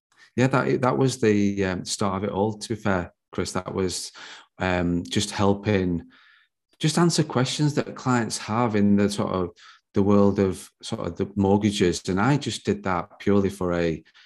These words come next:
S E O. I never thought we'd have any listeners on the Mortgages, Money and More. I got guests on there. I do so-,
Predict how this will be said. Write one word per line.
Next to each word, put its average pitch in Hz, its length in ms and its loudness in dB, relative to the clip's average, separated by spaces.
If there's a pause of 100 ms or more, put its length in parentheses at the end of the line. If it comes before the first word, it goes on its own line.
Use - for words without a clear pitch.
(280)
S 104 200 0
E 92 120 6
O. 85 320 2
I 95 100 0
never 101 200 4
thought 90 240 -2
we'd 90 140 -2
have 85 180 -4
any 85 240 -4
listeners 110 460 -2
on 107 120 2
the 104 60 2
Mortgages, 101 500 0
Money 101 200 0
and 95 100 -4
More. 95 400 -4 (360)
I - 40 -6
got - 300 -4
guests 107 260 2
on 98 140 2
there. 92 260 0
I 85 60 0
do 82 180 -4
so-, 98 320 0